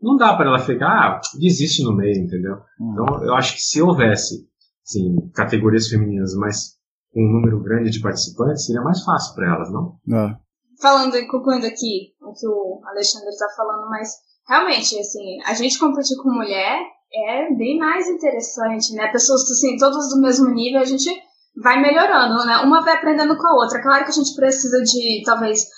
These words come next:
Speaker 3: algumas que sejam melhores do que as outras, sejam destaques, pra gente ter uma referência, né? Pra gente sempre buscar melhorar,
Speaker 2: Uhum.
Speaker 3: treinar. Só que ainda falta isso pras, pras mulheres.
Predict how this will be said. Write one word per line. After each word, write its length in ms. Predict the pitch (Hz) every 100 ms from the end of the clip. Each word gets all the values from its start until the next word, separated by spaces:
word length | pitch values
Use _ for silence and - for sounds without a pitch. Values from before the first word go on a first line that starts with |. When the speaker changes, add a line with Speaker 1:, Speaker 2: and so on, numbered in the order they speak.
| -
Speaker 3:
algumas 400 | 226 226 240 254
que 80 | -
sejam 320 | - 233 240
melhores 480 | 233 220 220 254 277
do 100 | 240
que 80 | 233
as 120 | 220
outras, 240 | 220 220 -
sejam 200 | 233 233
destaques, 520 | 220 - 254 285 -
pra 80 | 277
gente 220 | 269 269
ter 120 | - 294
uma 100 | 311
referência, 640 | 330 370 370 254 269 262
né? 140 | 220 -
Pra 120 | 220
gente 140 | 233
sempre 260 | 226 247 262
buscar 340 | 269 - 254 262
melhorar, 480 | 277 339 254 220 - - -
Speaker 2:
Uhum. 60 | 214
Speaker 3:
treinar. 400 | 214 202 202 - - - _ -
Só 380 | - 214 233 277
que 160 | 311 311 349 381 359 339 - 254
ainda 300 | 294 311 311
falta 380 | 302 294 - 285 285 - _ _ _
isso 500 | 262 262 269 269 269
pras, 460 | - 254 247 247 -
pras 200 | - 247
mulheres. 540 | 269 262 202 190 208